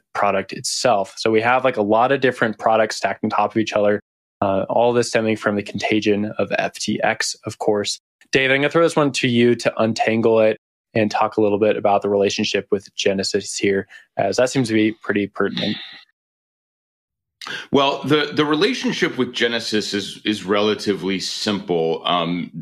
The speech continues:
Speaker 2: basically, Gemini, and it gets confusing 'cause the names sound so similar, but Gemini was bringing in retail deposits, basically giving those over to Genesis, and Genesis was engaged in lending activities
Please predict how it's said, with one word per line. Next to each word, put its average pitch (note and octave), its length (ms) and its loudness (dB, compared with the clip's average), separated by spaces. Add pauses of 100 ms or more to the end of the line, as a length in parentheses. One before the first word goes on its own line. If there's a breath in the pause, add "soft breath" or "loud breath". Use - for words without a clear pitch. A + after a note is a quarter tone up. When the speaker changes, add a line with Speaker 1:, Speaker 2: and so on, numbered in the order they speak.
Speaker 2:
basically, G#2+ 720 -2
Gemini, G#2+ 760 0
and F#2+ 120 -2
it - 20 -4
gets F#2+ 160 -6
confusing G2 480 -6
'cause E2+ 140 -10
the F2+ 100 -4
names F2+ 260 -4
sound E2+ 300 -4 (220)
so F2 100 -6
similar, E2+ 320 -4
but F2+ 220 -4 (420)
Gemini D3 460 0
was A#2+ 240 -2
bringing A#2 400 0
in G#2 180 -2
retail G2+ 560 0
deposits, C3 800 -2 (560)
basically A#2 440 -2
giving G#2+ 320 -2
those G2+ 220 -2
over G2 360 -4
to G2 260 -6
Genesis, G#2 600 -4
and F#2 120 -4
Genesis F#2 480 -6
was F2 140 -6
engaged F2 480 -6
in F2+ 120 -4
lending F2+ 320 -4
activities E2 760 -6